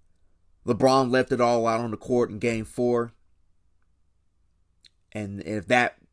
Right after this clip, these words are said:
happened to be LeBron's last game, he went out swinging. I say this.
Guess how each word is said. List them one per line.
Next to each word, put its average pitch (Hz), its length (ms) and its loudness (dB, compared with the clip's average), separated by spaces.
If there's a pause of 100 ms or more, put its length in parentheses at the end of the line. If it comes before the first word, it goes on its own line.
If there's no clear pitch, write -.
(720)
happened 135 380 -2
to 127 40 -6
be 135 180 0
LeBron's 127 440 -6
last 123 240 -6
game, 131 340 -6 (440)
he 113 180 -6
went 113 200 -2
out 113 160 2
swinging. 95 540 -4 (2750)
I 139 100 4
say 165 300 6
this. - 640 0